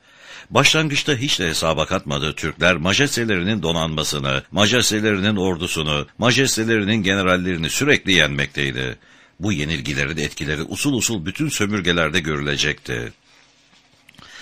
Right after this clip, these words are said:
Dipnot, Osmanlı İmparatorluğu'nun batış süreci iki yüz yıl sürmüştür. Büyük Britanya İmparatorluğu ise otuz yılda batacaktır.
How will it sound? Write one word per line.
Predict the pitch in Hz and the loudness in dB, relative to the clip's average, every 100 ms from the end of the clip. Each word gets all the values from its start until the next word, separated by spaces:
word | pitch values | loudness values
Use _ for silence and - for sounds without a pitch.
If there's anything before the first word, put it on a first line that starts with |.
| - - - | -18 -18 -2
Dipnot, | 156 - 80 - | 0 0 -2 -4
Osmanlı | 85 - 135 165 95 | -4 0 0 2 0
İmparatorluğu'nun | 71 80 78 - 76 76 95 90 | 0 0 0 0 -2 0 -2 0
batış | 92 - 147 | -2 0 0
süreci | - 92 87 107 | 0 2 2 0
iki | - - | -4 -2
yüz | 113 76 71 | 0 0 -2
yıl | 76 | -2
sürmüştür. | - 73 69 69 - 65 - - - - | -2 -2 -2 -4 -4 -6 -6 -16 -20 0
Büyük | 107 185 139 | 2 2 2
Britanya | 143 135 143 147 | 0 0 -2 -2
İmparatorluğu | 107 104 101 95 95 92 95 | -2 0 -2 -2 -2 -2 0
ise | 127 - | 0 0
otuz | - 90 147 95 | -2 0 0 0
yılda | 78 71 71 | 0 -2 -2
batacaktır. | 69 73 71 65 - 67 - | -2 -2 -2 -4 -4 -6 -6